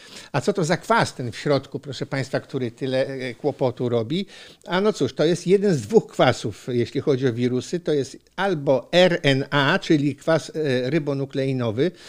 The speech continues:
który z rybami nie ma nic wspólnego. E, i wtedy takie wirusy są nazywane wirusami R N A po prostu, albo też mają kwas D N A, czyli dezoksyrybonukleinowy, e, też z rybami nic wspólnego nie mają i wtedy takie wirusy są nazywane po prostu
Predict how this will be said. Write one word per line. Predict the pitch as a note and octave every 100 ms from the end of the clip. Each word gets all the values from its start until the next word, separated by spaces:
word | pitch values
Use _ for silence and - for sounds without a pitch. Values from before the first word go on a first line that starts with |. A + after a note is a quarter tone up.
| -
który | - C3
z | A2+
rybami | A#2+ B2 A#2+ A2
nie | A2
ma | A2
nic | G#2+ G#2
wspólnego. | - - A#2 G2+ G#2 E3+ A#3 - - - -
E, | C#3 C3+ C3+
i | D3
wtedy | - F3+ E3+
takie | D#3 E3+
wirusy | C3+ D3 F#3 E3+
są | - C#3+
nazywane | C3+ B2+ C#3 D#3
wirusami | A#2 B2+ B2+ D3+ D3 C#3
R | C#3+ C#3
N | B2
A | A#2+ A2+
po | C3
prostu, | C3 B2+ - G#3
albo | G3+ A3+ A3+
też | G3 F#3
mają | D#3+ F3 F#3+ - - - - _
kwas | - E3+ - -
D | A#2+ A2+ A3
N | D3+ C#3
A, | B2
czyli | - D#3 C#3+
dezoksyrybonukleinowy, | C3+ D#3 G3 G#3+ - B2+ A#2+ A#2+ A#2+ A#2+ C3+ B2 B2 A#2+ A2 C#3 G#3+ - - - -
e, | - C3
też | - B2+
z | A2+
rybami | B2 A#2+ A2
nic | A2+ -
wspólnego | - B2 A#2+ A#2
nie | A#2+
mają | C3 F3 G#3
i | G3
wtedy | E3+ - A3 G#3
takie | F#3 E3+
wirusy | D#3+ D3+ C3+ A3+
są | D4+
nazywane | A3+ F#3 D#3 D3+
po | E3+
prostu | D#3+ D#3 C#3+ F#3